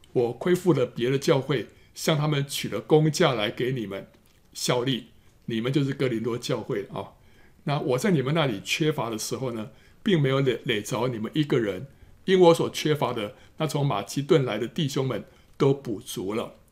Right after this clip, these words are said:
所以从马其顿来的弟兄们就是这个，呃，希拉跟提摩太，他把这个马其顿教会的奉献就带过来了。所以带过来之后呢，他们，他们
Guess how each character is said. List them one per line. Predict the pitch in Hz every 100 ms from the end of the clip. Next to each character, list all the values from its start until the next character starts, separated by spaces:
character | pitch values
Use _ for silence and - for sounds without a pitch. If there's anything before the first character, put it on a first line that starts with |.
| - - - -
所 | - 175
以 |
从 | - 151
马 | 165 131
其 | -
顿 | 165 160
来 | 127 123
的 | 135
弟 | 131 151
兄 | 147
们 | 131 120
就 | 143
是 | 139 151 135 127 - - _ - -
这 | 139
个， | 131 117 120 - -
呃， | 113 101 135 - - - - _ _ - -
希 | - 151
拉 | 139 139
跟 | 139 135 135
提 | 139
摩 | 120
太， | 135 113 107
他 | 123
把 | 127 - 110 110 - - - _ _
这 | 151
个 | 139
马 | 113
其 | - 151
顿 | 165
教 | 147 170 143
会 | 139
的 | 123
奉 | - 143
献 | 131 131
就 | 123
带 | - 131
过 | 127 123
来 | 98 92
了。 | 104 - _ _ _
所 | - 165
以 |
带 | 151 175
过 | 175 147
来 | 127
之 | - 156
后 | - 160
呢， | 131 123 - - - -
他 | 143
们， | 143 - - - - -
他 |
们 | 147